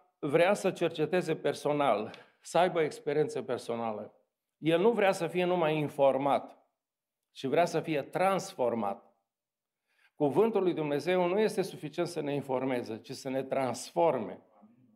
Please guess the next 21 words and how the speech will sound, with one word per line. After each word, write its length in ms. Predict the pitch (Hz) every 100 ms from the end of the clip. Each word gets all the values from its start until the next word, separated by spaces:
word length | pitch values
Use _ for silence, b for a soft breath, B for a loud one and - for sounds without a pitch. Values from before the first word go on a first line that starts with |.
| _ _ _ _ _ _ _ _ _
Eu 120 | 180
am 80 | 208
cunoscut, 540 | 208 202 196 214 214
uh, 280 | - 160 156
oameni 540 | 147 190 190 170 147
mari, 260 | 143 180 170
profesori 540 | - 143 190 185 160
universitari, 840 | 143 131 120 127 - - 120 165 175
care 200 | 165 143
știau 300 | - 185 180
Biblia 440 | 175 170 175 165
de 140 | 160 160
sute 360 | - 214 190
de 100 | 160
ori 120 | 165
mai 120 | 165 147
bine 240 | 156 139
decât 360 | 131 131 135 143
orice 260 | 143 143
alt 200 | 123 117
păstor. 500 | 120 - 110 110 -